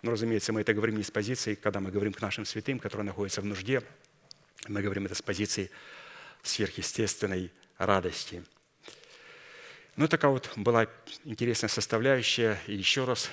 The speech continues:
щит мой в Боге, спасающим правых сердцем. И в чем он выражается, этот щит Божий?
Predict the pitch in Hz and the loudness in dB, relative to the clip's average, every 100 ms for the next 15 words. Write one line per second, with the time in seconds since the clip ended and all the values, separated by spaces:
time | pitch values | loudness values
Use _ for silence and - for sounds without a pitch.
0 | - - 113 107 101 90 110 147 139 131 | -2 0 0 -2 -4 0 4 4 4 -4
1 | - - - 107 95 - 120 104 - 101 | -8 -12 -8 -4 -2 2 2 2 0 -2
2 | - 113 98 98 - - 131 - 120 - | 0 2 2 0 -4 -2 -2 -2 -4 -8
3 | - - 113 104 87 - 117 101 98 104 | -20 -10 -2 -2 -2 -2 0 0 2 2
4 | 98 120 139 - 101 - 110 - - 104 | 4 2 0 0 0 2 2 0 -4 -4
5 | 104 104 101 104 | 0 0 0 -6